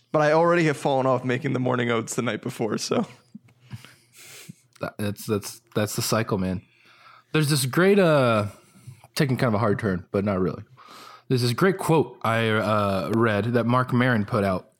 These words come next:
Speaker 2: from a Ben Affleck interview where he was talking about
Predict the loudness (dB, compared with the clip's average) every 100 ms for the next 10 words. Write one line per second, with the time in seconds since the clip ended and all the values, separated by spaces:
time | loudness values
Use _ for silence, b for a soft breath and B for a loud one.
0 | -8 -4 -2 0 0 0 -2 -2 -4 -2
1 | -6 -6 -10 -12 _ B B B B B
2 | B B 0 0 0 2 0 2 2 2
3 | 2 4 2 -2 -12